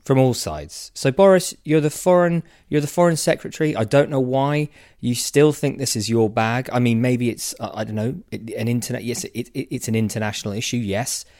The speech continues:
but I think we've got this thing called the Brexit Committee, uh, and, um, the, the, the whole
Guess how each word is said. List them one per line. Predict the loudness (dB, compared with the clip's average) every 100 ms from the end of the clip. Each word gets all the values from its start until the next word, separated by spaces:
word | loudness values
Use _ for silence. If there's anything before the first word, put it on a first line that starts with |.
| _ -20 -14
but | -6
I | -4
think | -2 -4 -4
we've | -4 0
got | 0 0
this | 0
thing | 0 0
called | 0 -2 -2
the | 0
Brexit | 2 2 0 -6
Committee, | -8 -12 -10 -10 -12 _
uh, | -12 -10
and, | -8 -8 -8 -6
um, | -4 -4 -6 -10 -16 -20 _ _ _ -20 -20 -20
the, | -12 -10
the, | -6 -6
the | -6 0
whole | 2 2 0